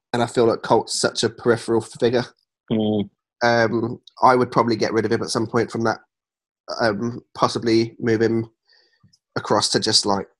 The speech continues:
Speaker 1: uh, maybe even take, like, put him onto the c-,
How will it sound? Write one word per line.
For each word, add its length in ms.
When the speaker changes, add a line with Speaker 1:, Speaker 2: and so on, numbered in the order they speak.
Speaker 1:
uh, 60
maybe 260
even 200
take, 220
like, 220
put 140
him 80
onto 260
the 160
c-, 60